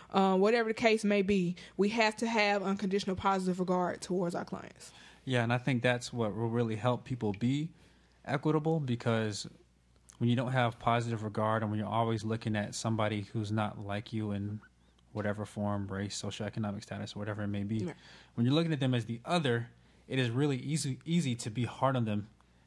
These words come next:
Speaker 2: and to therefore inadvertently or maybe purposely be inequitable or
Speaker 1: Mm-hmm.
Speaker 2: act inequitably or create
Speaker 1: Mm-hmm.
Speaker 2: systems that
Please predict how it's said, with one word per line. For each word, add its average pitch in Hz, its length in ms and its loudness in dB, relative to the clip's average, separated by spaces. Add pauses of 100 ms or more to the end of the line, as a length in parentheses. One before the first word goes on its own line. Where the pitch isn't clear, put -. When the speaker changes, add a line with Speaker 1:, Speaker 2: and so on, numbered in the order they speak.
(200)
Speaker 2:
and 104 480 -2 (1120)
to - 140 -6
therefore 104 560 -2 (920)
inadvertently 120 640 2
or 120 100 0
maybe 208 340 -4
purposely 175 600 -4 (180)
be 131 420 -2
inequitable 120 720 -2
or 110 240 2
Speaker 1:
Mm-hmm. 101 120 0
Speaker 2:
act 117 360 -2
inequitably 107 720 -4
or 101 420 -4
create 123 300 0
Speaker 1:
Mm-hmm. 202 120 -4
Speaker 2:
systems 117 720 0 (920)
that 117 640 -4